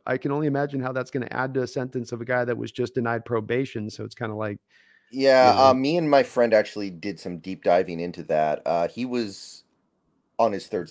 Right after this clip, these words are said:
Speaker 2: that was his third strike. He was already de-, done no matter what.
Speaker 1: Uh, was it, was it legitimate? Was the whole thing, or was he, his anger, was his anger legitimate?
Speaker 2: It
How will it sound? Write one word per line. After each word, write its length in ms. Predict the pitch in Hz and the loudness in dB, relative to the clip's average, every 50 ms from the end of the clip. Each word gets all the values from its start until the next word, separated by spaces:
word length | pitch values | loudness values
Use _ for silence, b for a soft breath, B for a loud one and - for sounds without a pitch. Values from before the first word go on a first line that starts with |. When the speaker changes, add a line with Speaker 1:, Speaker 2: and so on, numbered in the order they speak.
| - | 0
Speaker 2:
that 160 | - 120 117 113 | 4 4 4 4
was 100 | 110 - | 2 -4
his 120 | 101 95 | -10 -10
third 240 | - 107 92 85 - | -6 -6 -6 -6 -6
strike. 320 | - - 90 76 60 - | -6 -2 -2 -2 -2 -4
He 100 | - 101 | -8 -12
was 160 | 90 92 82 | -10 -6 -2
already 440 | 90 87 85 85 85 - 80 78 - - _ - | 0 0 0 0 -2 -6 -8 -14 -14 -18 _ -6
de-, 140 | - 85 78 - 80 | -4 -4 -4 -4 -4
done 200 | 78 85 80 80 | -6 -6 -4 -4
no 100 | 78 76 | -6 -8
matter 200 | 76 76 73 73 71 | -6 -6 -6 -6 -6
what. 320 | 73 73 69 65 - - _ _ _ _ _ _ _ _ _ - | -4 -2 -2 -2 -4 -6 _ _ _ _ _ _ _ _ _ -2
Speaker 1:
Uh, 240 | - 117 117 113 110 | 0 2 4 4 4
was 200 | 110 110 107 110 | 4 4 2 2
it, 160 | 131 123 - | -2 -2 2
was 160 | - 151 147 156 | 4 4 6 6
it 60 | 165 | 4
legitimate? 580 | 147 139 131 135 139 135 147 156 175 - - | 2 2 2 4 2 4 4 2 0 -2 -4
Was 120 | - - 117 | -6 -2 2
the 80 | 127 | 2
whole 120 | 123 123 117 | 4 2 2
thing, 300 | 117 117 113 113 117 117 | 0 0 -2 -2 -2 -2
or 140 | - - 117 | -2 0 2
was 140 | 117 113 110 | 2 2 2
he, 120 | 117 117 | 2 2
his 160 | 117 110 - | 0 0 0
anger, 720 | - - - 117 117 117 113 113 110 107 107 104 90 87 123 - _ _ _ - - | -2 -2 0 0 0 0 0 0 0 0 0 -2 -4 -8 -16 -20 _ _ _ -6 -4
was 100 | 135 117 | -2 -2
his 140 | 110 117 104 | 0 0 0
anger 340 | 117 117 120 120 107 110 107 | 0 0 0 0 -2 -2 -4
legitimate? 480 | 110 104 101 - 104 101 104 110 110 - | -4 -6 -6 -6 -8 -6 -6 -8 -8 0
Speaker 2:
It 180 | - 147 160 | 4 4 4